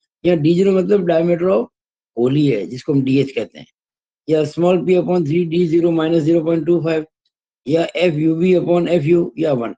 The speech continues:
इन चार में से सबसे कम हो। अब ई, ई जो है, ये आपको मैंने बताया था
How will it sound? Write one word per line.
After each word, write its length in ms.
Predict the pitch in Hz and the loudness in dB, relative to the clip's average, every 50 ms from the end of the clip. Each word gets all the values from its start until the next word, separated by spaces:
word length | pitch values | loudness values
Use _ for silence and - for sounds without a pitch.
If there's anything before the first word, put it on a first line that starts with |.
| _ - | _ -6
इन 160 | 180 175 143 | -4 -4 -2
चार 180 | 160 147 151 160 | -2 -4 -2 -2
में 140 | 170 175 | -2 -2
से 160 | 156 160 175 151 | -2 -2 -2 -2
सबसे 280 | 151 165 151 156 160 | -4 -6 -8 -8 -8
कम 160 | 143 156 151 | -6 -6 -4
हो। 160 | 135 101 - - _ _ _ _ _ _ _ _ _ _ _ _ _ _ _ _ _ _ _ _ _ _ _ _ _ _ _ _ _ _ _ - | -6 -6 -8 -12 _ _ _ _ _ _ _ _ _ _ _ _ _ _ _ _ _ _ _ _ _ _ _ _ _ _ _ _ _ _ _ -4
अब 500 | 175 170 170 175 175 175 175 165 - - _ _ _ _ _ _ _ _ _ _ _ _ _ _ _ _ _ _ _ _ _ _ _ _ _ _ - | -2 0 2 4 4 4 2 0 -2 -6 _ _ _ _ _ _ _ _ _ _ _ _ _ _ _ _ _ _ _ _ _ _ _ _ _ _ -4
ई, 260 | 190 220 233 226 - - _ _ _ _ _ _ _ - | 0 0 0 0 -2 -8 _ _ _ _ _ _ _ -4
ई 140 | 190 208 220 | -2 -2 0
जो 180 | 180 220 208 165 | 2 2 2 2
है, 260 | 120 104 87 - - _ _ _ _ _ _ - | 0 -2 -6 -8 -12 _ _ _ _ _ _ -4
ये 100 | 160 170 | -2 0
आपको 260 | 165 165 160 143 165 | 0 0 -2 -2 -4
मैंने 160 | 160 165 160 | -2 -2 -2
बताया 320 | 151 143 135 156 160 160 151 | -2 0 0 0 0 0 0
था 340 | 147 160 160 156 - - | 0 0 0 0 -2 -6